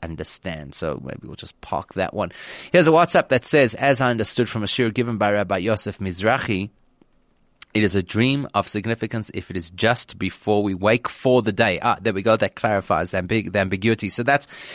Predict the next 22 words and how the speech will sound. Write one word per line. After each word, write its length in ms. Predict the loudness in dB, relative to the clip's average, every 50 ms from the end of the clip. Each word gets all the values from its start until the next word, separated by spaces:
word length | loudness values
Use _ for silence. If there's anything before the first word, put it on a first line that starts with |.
| -16 -4 -2
a 80 | -2 2
follow-on 400 | 2 4 6 6 6 6 4 2
from 160 | -2 -4 -4
the 60 | -4
previous 380 | 0 0 2 2 2 2 2 2
WhatsApp. 380 | 2 2 2 2 -2 -4 -4 -8 -16 -20 -20 -10 0
So 140 | 2 2 4
the 80 | 4
significant 640 | 4 2 2 4 4 4 4 4 2 2 0 0 2
dreams, 460 | 4 4 4 4 0 -2 -4 -6 -8 -10 -20 -20 _ _
and 140 | -2 2 2
I'm 80 | 4
glad 240 | 4 6 6 6 6
you, 160 | 6 4 4 4
I'm 180 | 4 2 4
glad 260 | 4 4 4 4 4 4
that's 260 | 2 0 0 -2 -4
how 160 | 0 0 2
you 140 | 2 0 -2
clarified 520 | -2 0 2 2 2 2 4 2 2 2
it, 60 | 2
because 320 | -2 0 0 0 -2 -2